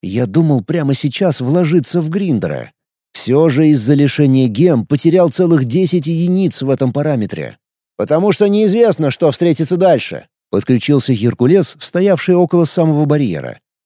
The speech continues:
По энергетическому полю то и дело ударяли различные снаряды от дендритов, но никакого вреда нам это не наносило. "Смотри!" Парень материализовал пистолет и спустил крючок.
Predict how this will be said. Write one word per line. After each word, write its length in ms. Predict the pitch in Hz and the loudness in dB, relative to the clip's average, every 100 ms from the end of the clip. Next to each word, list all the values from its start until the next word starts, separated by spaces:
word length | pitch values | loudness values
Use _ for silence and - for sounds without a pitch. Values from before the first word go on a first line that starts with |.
| _ | _
По 160 | - 98 | -4 -2
энергетическому 840 | 113 113 117 - 131 123 - 120 | 0 0 -2 -2 -4 -6 -4 -2
полю 340 | 98 185 113 113 | 0 0 0 0
то 200 | 180 160 | 0 0
и 100 | 151 | 0
дело 300 | 147 196 180 | 2 2 4
ударяли 480 | 156 156 185 190 | 4 2 2 2
различные 640 | 175 175 156 196 156 165 165 | 2 0 0 -2 -2 -2 -2
снаряды 460 | - 165 190 175 | 0 0 2 2
от 220 | 170 156 135 | 2 0 2
дендритов, 720 | 175 180 170 98 73 - - | 0 2 -2 -2 -6 -10 -16
но 240 | - 127 - | -10 -8 -4
никакого 560 | 202 180 160 190 180 | -4 -2 0 2 4
вреда 400 | 143 147 135 196 | 4 2 2 2
нам 240 | 170 175 175 | 2 2 0
это 220 | 170 151 | 0 0
не 120 | 151 | 0
наносило. 680 | 151 143 139 - 82 62 55 - _ _ | 0 0 -2 -4 -10 -10 -14 -18 _ _
"Смотри!" 640 | - 180 185 226 202 85 _ _ _ _ _ _ _ - | -4 0 0 2 0 -2 _ _ _ _ _ _ _ -2
Парень 320 | 113 131 127 | 2 2 2
материализовал 880 | 135 127 139 135 131 123 139 143 123 | 2 0 2 2 2 0 0 2 0
пистолет 640 | 127 - 120 170 185 - - | -2 -4 0 2 0 -2 -4
и 100 | 156 | -2
спустил 520 | - 202 - 202 170 | -2 -4 -2 -2 0
крючок. 540 | 160 170 - 71 - | 0 -2 -4 -8 -12